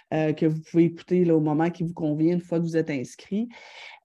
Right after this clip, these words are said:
euh, cette formation-là devrait vous aider à prendre, à faire des bonnes prises de conscience. Puis, ben, par la, par la suite, notre défi parent leader pourra vous donner des pistes concrètes d'intervention et très, très simples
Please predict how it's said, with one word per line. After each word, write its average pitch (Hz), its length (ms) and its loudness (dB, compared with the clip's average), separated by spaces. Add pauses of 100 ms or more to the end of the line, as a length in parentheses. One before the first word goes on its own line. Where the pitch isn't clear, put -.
euh, 160 680 2
cette 185 280 0
formation-là 185 560 0
devrait 180 320 0
vous 185 180 -2
aider 156 240 0
à 165 100 0
prendre, 185 380 -4
à 160 60 -2
faire 180 200 -4
des 170 140 2
bonnes 180 260 0
prises 185 240 -2
de 170 100 0
conscience. 196 600 -4
Puis, - 160 -8
ben, 202 380 0
par 247 160 2
la, 185 140 4
par 214 340 -4
la 180 160 2
suite, 208 320 -4 (360)
notre 220 380 0
défi 185 400 2
parent 180 320 0
leader 170 540 2
pourra 175 280 -2
vous 190 140 -4
donner 160 340 0
des 156 280 -2 (100)
pistes - 400 -2 (420)
concrètes 247 760 0
d'intervention 196 1120 0
et 180 180 4
très, 302 300 -4
très 254 300 -4
simples 240 500 -2